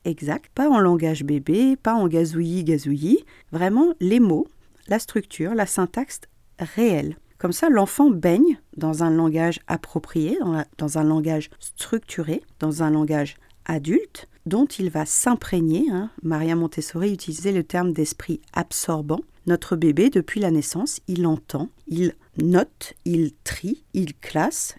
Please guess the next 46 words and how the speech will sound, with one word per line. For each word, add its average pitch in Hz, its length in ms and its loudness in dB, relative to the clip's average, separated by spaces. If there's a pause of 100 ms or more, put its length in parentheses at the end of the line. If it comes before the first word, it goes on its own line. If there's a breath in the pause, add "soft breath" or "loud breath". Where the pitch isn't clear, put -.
Il 156 120 -4
n'a 156 120 2
pas 180 160 -2
conscience 185 560 0
encore 180 300 0
de 156 120 0
tous 240 300 -2
les 190 80 4
sens 180 460 0
de 151 80 2
tous 220 240 -4
les 180 100 2
mots, 156 240 0 (180 soft breath)
mais 208 140 4
il 196 160 4
voit 160 340 -2 (160)
avec 156 300 -4
ses - 160 -4
cinq 160 280 -2
sens, - 460 -10 (200)
un 185 120 2
petit 196 220 -6
peu 190 220 -2
le 196 160 2
ressenti, 185 720 -2
l'ambiance 185 460 0
globale 165 460 0
de 175 80 -4
ce - 200 -6
mot, 147 260 0 (340 loud breath)
à - 100 -2
quoi - 220 -2
il 190 120 0
correspond. 165 560 -2 (180 loud breath)
Et 165 120 0
plus - 260 2
la 208 140 2
répétition 180 640 -2
va 170 140 0
s'accentuer, 170 880 -4
plus 247 220 2
les 180 160 2
gestes 190 360 -2
vont 170 100 -2
se - 180 -6
répéter 175 600 -4